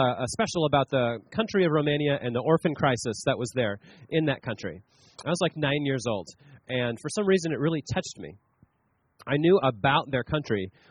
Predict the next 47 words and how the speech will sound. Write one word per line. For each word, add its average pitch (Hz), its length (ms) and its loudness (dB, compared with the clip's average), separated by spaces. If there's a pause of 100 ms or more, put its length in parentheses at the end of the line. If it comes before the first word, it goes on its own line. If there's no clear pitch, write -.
I 131 60 -2
remember 143 320 4
reading 180 260 2
about 151 240 2
it 147 80 -6
in 123 100 -4
school, 170 520 2
what 139 120 2
it 127 60 -4
was 117 160 -4
like 120 200 -2
to 135 100 -10
have 139 160 -4
communism 143 500 -2
in 131 80 -4
a 117 60 -6
nation. 131 440 -4
I 117 80 -4
learned 139 240 0
about 131 260 4
it. 135 120 0
I 107 100 -6
studied 151 380 -2
it. 107 180 -2 (760)
And 147 100 -2
then 196 80 2
I 226 60 4
met 196 180 4
this 180 160 -4
guy, 135 140 0
Florin, 147 400 -2
and 117 120 -4
he 156 160 -4 (120)
told 190 180 4
me 147 240 0
about 123 300 -2
his 131 180 -6
life 151 320 0
there, 92 300 -6
what 139 160 2
it 143 80 0
was 139 180 -2
like 135 220 0
growing 135 320 2
up. 107 160 -6 (720)
Then 156 200 4
I 151 160 0